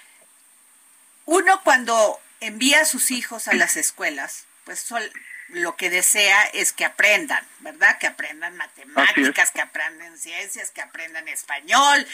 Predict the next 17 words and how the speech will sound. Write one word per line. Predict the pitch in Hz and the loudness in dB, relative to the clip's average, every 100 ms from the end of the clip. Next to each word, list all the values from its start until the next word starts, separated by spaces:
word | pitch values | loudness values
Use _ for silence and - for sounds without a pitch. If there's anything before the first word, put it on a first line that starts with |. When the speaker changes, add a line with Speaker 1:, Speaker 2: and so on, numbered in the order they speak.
| - - | -12 -2
Speaker 1:
que | 294 | 0
aprendan | 285 370 403 440 349 | 0 0 2 2 2
inglés | 269 262 294 302 330 - | -2 0 2 4 2 0
también, | 196 185 185 180 | 0 -2 -4 -4
porque | 175 185 - 185 185 | -4 -12 -10 -10 -4
ya | 202 | -2
ves | 214 220 | 0 -2
que | - | -4
dicen | 208 202 202 | -12 -12 -12
que | 196 | -16
no | 196 | -2
era | 220 240 | 0 2
necesario, | 254 262 277 339 349 | 2 0 2 2 2
sí | 349 - | 0 2
es | 277 233 | 2 0
muy | 240 233 | -6 -2
necesario. | 208 180 160 156 135 | -2 -4 -8 -12 -14